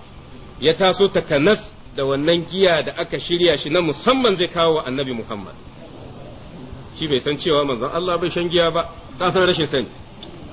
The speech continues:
Shi yana ganin tun da a wurinsu giya abu ne mai kyau,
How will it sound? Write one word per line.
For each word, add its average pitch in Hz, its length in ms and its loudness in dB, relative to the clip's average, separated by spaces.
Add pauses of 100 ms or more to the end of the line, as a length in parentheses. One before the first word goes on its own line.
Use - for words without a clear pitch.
(1080)
Shi 175 140 2
yana 196 220 4
ganin 190 380 2 (340)
tun 196 180 2
da 185 120 2
a 165 80 0
wurinsu 202 480 4
giya 190 240 4
abu 156 140 -4
ne 196 160 6
mai 214 140 2
kyau, 240 280 2